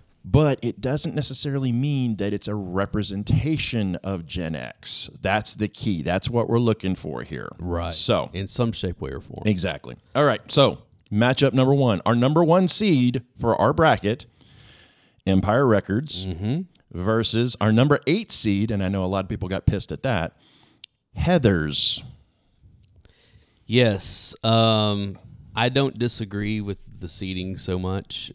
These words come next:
Speaker 2: um, on this bracket in
Speaker 1: You just didn't
Speaker 2: particular.
Speaker 1: want these two to go head to head.
Speaker 2: This one doesn't bother me as much as some other ones we're gonna get to. Um,
Speaker 1: Okay.
Speaker 2: it, it's still gonna be a, a good debate. Um,
Speaker 1: Okay.
Speaker 2: <sighs>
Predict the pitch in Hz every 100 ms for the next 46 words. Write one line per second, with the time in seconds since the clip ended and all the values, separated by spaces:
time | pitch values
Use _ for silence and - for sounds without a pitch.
0 | - 85 82 80 87 - 85 82 82 -
1 | 92 85 - 80 80 107 95 110 107 101
2 | 98 95 101 87 87 90 78 80 101 76
3 | 69 - - - - - 131 113 170 180
4 | 175 127 107 98 90 87 85 85 85 85
5 | 87 82 - 78 - - - 82 80 82
6 | 82 85 90 87 85 95 - 98 92 95
7 | - - 92 90 92 90 - - _ -
8 | 101 104 104 - - 104 95 87 80 80
9 | 90 82 87 78 76 76 80 - - -
10 | 73 82 80 80 80 _ - 123 117 151
11 | _ _ _ -